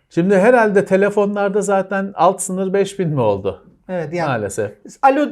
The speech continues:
Speaker 2: alo diyen akıllı telefon beş bin lira.
Speaker 1: Beş bin lira oldu. Evet, dört bin beş yüze.
Speaker 2: Evet.
Speaker 1: Android güncellemesi de olan bir telefon alıp gidebiliyorum.
Speaker 2: Evet.
Speaker 1: Çok bir şey
Speaker 2: Ama çok
Speaker 1: beklemeyeceğim
Speaker 2: uzun
Speaker 1: tabii.
Speaker 2: süre değil. Bir, bir sürümden bahsediyoruz.
Speaker 1: Olsun. Ya şey benim için çok önemli. Piyasadaki en ucuz markanın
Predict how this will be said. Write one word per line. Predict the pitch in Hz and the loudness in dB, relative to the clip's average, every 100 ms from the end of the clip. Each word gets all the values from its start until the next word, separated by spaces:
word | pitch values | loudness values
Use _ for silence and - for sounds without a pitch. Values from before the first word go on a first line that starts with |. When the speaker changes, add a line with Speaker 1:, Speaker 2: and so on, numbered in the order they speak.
| - 262 | -2 0
Speaker 2:
alo | 262 240 | 0 0
diyen | 202 208 | 0 0
akıllı | 214 226 247 - | -2 -2 -4 0
telefon | 202 180 226 453 - | 0 2 -2 -6 -6
beş | 349 - | -8 -8
bin | 175 151 | -12 -8
lira. | 147 | 0
Speaker 1:
Beş | 160 135 123 | 0 0 -6
bin | 110 | -6
lira | 107 104 | -4 -2
oldu. | 101 113 208 196 | 0 0 0 0
Evet, | 110 - | 0 0
dört | 196 135 - | 0 0 -2
bin | 143 | -4
beş | 135 113 - | -2 -4 -6
yüze. | 127 208 175 | -4 -4 -4
Speaker 2:
Evet. | 156 180 _ _ _ | -16 -20 _ _ _
Speaker 1:
Android | 170 190 190 202 202 202 | 0 2 6 6 4 0
güncellemesi | 185 180 185 180 180 170 170 151 | -4 0 2 2 -2 -4 -4 0
de | |
olan | 139 127 131 175 | 0 2 0 -2
bir | 180 | -2
telefon | 147 135 143 135 | 0 0 0 0
alıp | 170 202 | 0 0
gidebiliyorum. | 180 160 143 120 87 - _ | -2 0 0 -2 -2 -6 _
Speaker 2:
Evet. | 190 156 - | -10 -10 -4
Speaker 1:
Çok | 349 - | -4 -4
bir | - | -4
şey | 415 | 2
Speaker 2:
Ama | - | 4
çok | 359 - | 2 0
Speaker 1:
beklemeyeceğim | 285 240 233 | 0 0 0
Speaker 2:
uzun | 247 | -2
Speaker 1:
tabii. | - | -2
Speaker 2:
süre | 240 233 | 0 0
değil. | 196 143 - | 0 -6 -10
Bir, | 196 208 | -10 -10
bir | |
sürümden | - 175 147 135 131 | -10 -10 -10 -12 -14
bahsediyoruz. | 131 - 147 - - - - | -14 -16 -20 -20 -20 -14 -6
Speaker 1:
Olsun. | 381 392 160 135 | -2 0 -2 0
Ya | 185 220 | 2 2
şey | - 254 247 | 2 2 2
benim | 240 226 | -2 -4
için | 240 | -6
çok | 214 220 214 | -2 -2 -2
önemli. | 196 190 180 175 - _ _ | -4 -4 -4 -4 -8 _ _
Piyasadaki | 175 202 202 196 190 185 | -2 0 2 0 0 -2
en | 208 | -2
ucuz | 190 170 156 | -4 -4 -4
markanın | 160 147 165 160 220 | -4 -4 -4 -4 -6